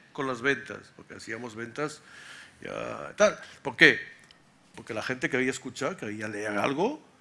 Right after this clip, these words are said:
que bueno, que les decíamos, les explicábamos a los lectores, que muchas veces, "No, no, que los marroquíes son complicados, son indígenas". No, no, no, no, no, es que cuando les explicamos las cosas les decíamos, "Mira, es que podemos equivocarnos,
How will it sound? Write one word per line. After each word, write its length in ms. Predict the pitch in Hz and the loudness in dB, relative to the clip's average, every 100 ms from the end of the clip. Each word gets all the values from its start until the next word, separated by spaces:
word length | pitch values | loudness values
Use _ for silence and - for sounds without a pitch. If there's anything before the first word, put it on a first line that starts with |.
| - - - - - _ - - | -20 -20 -20 -20 -20 _ -20 -10
que 80 | |
bueno, 260 | 110 175 185 | -6 -4 -2
que 100 | 127 | -2
les 260 | 117 127 104 | 0 -2 0
decíamos, 580 | 95 156 262 170 120 | -2 4 4 2 -4
les 160 | 117 110 | -8 -10
explicábamos 760 | 117 - 117 151 180 135 117 | -10 -8 6 8 8 4 -2
a 40 | 117 | -6
los 160 | 113 | -6
lectores, 460 | 117 - 185 214 127 | -8 -4 2 2 2
que 60 | 117 | -6
muchas 280 | 120 123 | -4 -4
veces, 320 | 120 135 120 127 | 0 0 -2 -6
"No, 340 | 233 262 233 | -6 -4 -2
no, 180 | 226 165 | -4 -2
que 140 | 170 | -2
los 300 | 156 156 - | 0 0 2
marroquíes 360 | 165 160 151 190 | 2 0 -4 -4
son 160 | 175 | -4
complicados, 600 | 151 160 156 151 175 202 - | -6 -6 -4 -4 -2 -2 -4
son 160 | 196 | -6
indígenas". 560 | 202 175 214 202 190 - | -4 2 4 4 2 -4
No, 100 | 240 | -8
no, 140 | 214 | -6
no, 160 | 185 180 | -6 -8
no, 120 | 175 | -8
no, 120 | 175 | -8
es 80 | 147 | -8
que 100 | 131 | -6
cuando 200 | 127 120 | -6 -6
les 80 | 110 | -8
explicamos 540 | - 135 147 156 160 | -6 0 0 0 -2
las 220 | 147 139 | -2 -2
cosas 240 | - 151 156 | -2 -4 -2
les 80 | 127 | -4
decíamos, 340 | 123 143 135 | -2 -2 0
"Mira, 200 | 147 113 - - - - | 2 2 0 -12 -14 -18
es 80 | - | -8
que 100 | 156 | -6
podemos 400 | - 170 294 262 | -2 -4 -2 -4
equivocarnos, 760 | 175 143 110 101 101 101 101 | -6 -6 -8 -12 -12 -16 -18